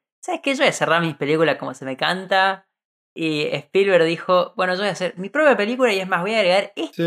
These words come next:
Speaker 1: esto que pasó con John Ford porque a mí
Speaker 2: Sí.
Speaker 1: se me canta". Y ahora Scorsese dijo,
Speaker 2: Obvio.
Speaker 1: "Yo voy a aparecer en mi película y voy a hacer como que esto es una grabación del... F-, listo".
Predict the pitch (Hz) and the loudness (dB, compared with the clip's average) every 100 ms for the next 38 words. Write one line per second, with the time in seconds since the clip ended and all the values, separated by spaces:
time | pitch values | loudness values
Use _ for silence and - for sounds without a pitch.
0 | 262 262 - 202 190 - - 247 233 196 | 0 2 0 0 -4 -8 -2 -2 0 -4
1 | 180 185 175 247 285 277 - 202 277 - | -6 -8 0 4 4 4 2 4 4 2
2 | 160 208 196 165 131 127 131 - 180 214 | 2 0 -2 -2 -2 -2 -6 -2 2 4
3 | 247 180 214 185 247 240 - 233 180 127 | 4 0 -2 -4 -2 4 4 4 2 0
4 | 120 156 247 131 139 139 185 160 143 202 | -2 -2 0 0 -2 -2 -2 -2 -2 -2
5 | 247 190 151 185 175 - 214 208 175 156 | 0 0 2 0 0 -2 -2 -2 -2 -2
6 | 139 147 214 226 180 - 165 151 147 139 | 0 0 0 0 -6 -4 0 2 4 2
7 | 139 - 180 170 - 175 160 - 139 | 0 -6 -6 -4 -6 -6 -6 -6 -10